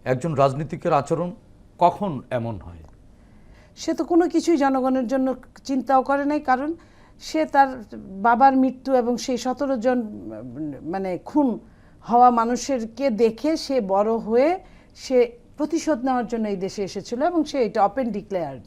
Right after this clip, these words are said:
Speaker 2: এখানে তার আমার ফাঁসি চাই বইতে মতিউর রহমান রিন্টু যে, যেটা লিখেছে, সেইটা পড়লে আর এটা, এখানে বলার কিছু থাকে না।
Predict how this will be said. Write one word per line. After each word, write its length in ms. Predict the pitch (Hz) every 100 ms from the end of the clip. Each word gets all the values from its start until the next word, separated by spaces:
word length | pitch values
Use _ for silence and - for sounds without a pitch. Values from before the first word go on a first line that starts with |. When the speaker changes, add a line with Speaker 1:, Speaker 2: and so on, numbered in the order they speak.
| -
Speaker 2:
এখানে 360 | 226 226 277 277 - - - -
তার 180 | 240 233
আমার 240 | 233 269
ফাঁসি 300 | 277 269 269
চাই 200 | 277 277
বইতে 440 | 226 247 247 262 262 -
মতিউর 340 | 202 226 262 240
রহমান 280 | 220 233 214
রিন্টু 380 | 233 233 226
যে, 200 | 220 247
যেটা 380 | 220 156 214 214
লিখেছে, 520 | 208 196 208 - 220 277 - - -
সেইটা 480 | - 294 302 302 311
পড়লে 380 | 311 311 294 277
আর 240 | - 240
এটা, 240 | 254 233 233 233
এখানে 300 | 240 262 247
বলার 300 | 220 240 226
কিছু 260 | 226 226
থাকে 280 | 214 202 190
না। 180 | 160